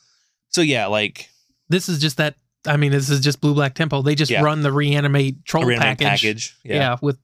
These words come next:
Speaker 2: Grief as well.
Speaker 1: A Murktide Tempo package with Atraxa and Troll to reanimate.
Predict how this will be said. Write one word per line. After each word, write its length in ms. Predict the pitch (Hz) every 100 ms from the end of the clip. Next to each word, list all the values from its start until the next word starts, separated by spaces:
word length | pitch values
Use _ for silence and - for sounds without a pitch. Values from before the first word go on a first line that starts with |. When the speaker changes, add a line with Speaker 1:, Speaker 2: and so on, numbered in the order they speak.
| 147
Speaker 2:
Grief 320 | 143 147 131
as 120 | 131
well. 380 | 170 165 131 131 -
Speaker 1:
A 60 |
Murktide 560 | 113 120 117 - 117 107
Tempo 320 | - 113 113
package 480 | 117 113 110 117 120
with 240 | 107 101 -
Atraxa 560 | 113 113 104 - 120 110
and 200 | 101 101
Troll 520 | - 113 104 104 110 -
to 120 | 107
reanimate. 500 | 101 98 101 110